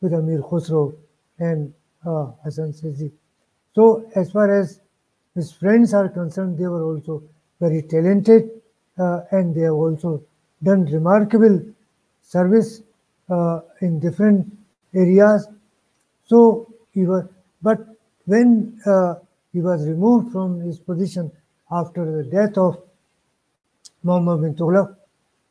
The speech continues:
so he, uh, uh, uh, resigned from that position and started living in the area, uh, near the Dargah of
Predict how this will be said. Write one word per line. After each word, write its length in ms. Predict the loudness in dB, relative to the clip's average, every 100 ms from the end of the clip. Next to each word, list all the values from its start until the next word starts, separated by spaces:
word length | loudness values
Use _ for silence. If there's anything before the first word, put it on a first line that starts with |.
| _
so 160 | 0 0
he, 460 | 0 0 0 -2 -8 -6
uh, 340 | -2 -2 -4 -8 _ _ _ _ -8
uh, 300 | -4 -2 -4 -8 _
uh, 60 | -6 -2
resigned 640 | -2 2 4 4 2 -2 -18 _ _
from 200 | -2 0
that 240 | 0 -2
position 580 | -2 0 0 0 -4 -6 -16 _ -2
and 240 | 0 0
started 480 | -2 -4 -4 -4 -4
living 580 | -2 2 4 4 0 -12 _ _ _
in 300 | -2 -2 -2
the 80 | 0
area, 500 | 2 4 4 4 2 -6 _ _ _
uh, 280 | -4 -2 -2 -2
near 260 | 0 0
the 200 | -2 -4
Dargah 440 | -2 -2 0 0 -2
of 140 | -6